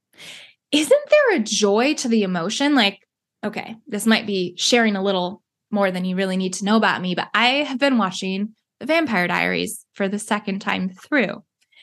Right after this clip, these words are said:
And there is so much emotion that you could feel while watching The Vampire Diaries if you want to. There's happiness, there's laughter,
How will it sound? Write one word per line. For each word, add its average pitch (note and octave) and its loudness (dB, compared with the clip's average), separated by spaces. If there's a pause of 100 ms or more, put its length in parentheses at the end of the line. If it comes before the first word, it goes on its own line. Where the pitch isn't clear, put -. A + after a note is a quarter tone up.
(760)
And C4 6
there B3+ 4
is A#4 2
so C4+ 0
much D#4+ -2
emotion G#3+ 2
that F3 -2
you A3 4
could A3 -6
feel G#3+ 0
while F#3+ 0
watching F#3 0
The F#3+ -4
Vampire G#3 0
Diaries F3 -4
if G3 -2
you F#3+ -4
want G#3 -2
to. - -14 (1400)
There's F#3 -2 (340)
happiness, D4+ 0 (220)
there's E3+ -4 (200)
laughter, C#4+ 0